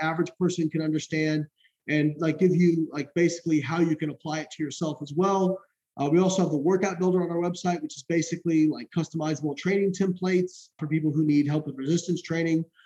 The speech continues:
We also offer one-on-one coaching if you need more support through our coaching team, Team BioLane.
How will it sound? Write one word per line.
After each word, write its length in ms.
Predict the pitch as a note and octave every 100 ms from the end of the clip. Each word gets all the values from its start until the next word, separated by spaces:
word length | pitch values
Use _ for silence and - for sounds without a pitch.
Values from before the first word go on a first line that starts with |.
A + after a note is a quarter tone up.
| _ _ -
We 80 | F3+
also 240 | G3 G3+
offer 320 | F3 F3+ G3+
one-on-one 460 | F3+ F3+ F3+ F3+ F3+
coaching 360 | F#3+ F#3 F#3+
if 120 | E3+ D3
you 80 |
need 180 | D3+ E3+
more 140 | E3 D#3+
support 480 | D#3+ - F3 F3
through 100 | E3
our 140 | D3 C#3+
coaching 340 | D#3+ D#3 D#3
team, 280 | - E3 D#3+
Team 220 | - C#3
BioLane. 640 | C3+ E3+ F3+ F3+ F3 F3